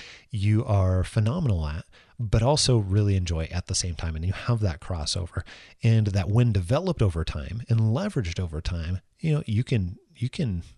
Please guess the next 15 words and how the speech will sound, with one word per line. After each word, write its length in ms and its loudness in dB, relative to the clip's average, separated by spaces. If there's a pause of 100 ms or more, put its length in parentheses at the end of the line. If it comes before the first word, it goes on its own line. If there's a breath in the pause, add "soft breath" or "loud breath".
(800)
easily 380 2
be, 480 2 (520 loud breath)
uh, 440 -2 (260)
you 300 -2
know, 80 2
one 200 0
of, 300 0
one 140 4
of 80 4
the 60 -2
best 260 0
in 60 2
the 140 -2
world 220 -2
in, 240 0